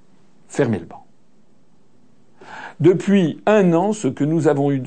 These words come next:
ce à quoi nous avons eu droit, j'ai eu droit à six minutes cinquante secondes sur iTélé à midi quinze, une seule fois, un jour de semaine,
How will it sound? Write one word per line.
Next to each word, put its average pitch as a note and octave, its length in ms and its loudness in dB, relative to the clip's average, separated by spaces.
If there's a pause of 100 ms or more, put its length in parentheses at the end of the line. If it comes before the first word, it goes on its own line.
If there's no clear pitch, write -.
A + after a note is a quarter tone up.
ce C3 160 -2
à C#3+ 80 4
quoi C#3+ 140 0
nous C3+ 160 2
avons B2 240 0
eu C3 60 0
droit, D3 280 0
j'ai C3+ 120 -2
eu B2+ 80 0
droit B2 220 0
à A#2+ 40 0
six - 220 -4
minutes D#3+ 320 0
cinquante C#3+ 420 -4
secondes A#2+ 480 -2
sur - 300 -6
iTélé D3 440 2
à G#2+ 80 0
midi B2 360 -2
quinze, C#3 540 -4 (260)
une A3+ 160 6
seule D3 240 4
fois, - 360 -2 (520)
un G#3+ 120 6
jour D#3 180 4
de A#2+ 100 2
semaine, A2+ 380 -8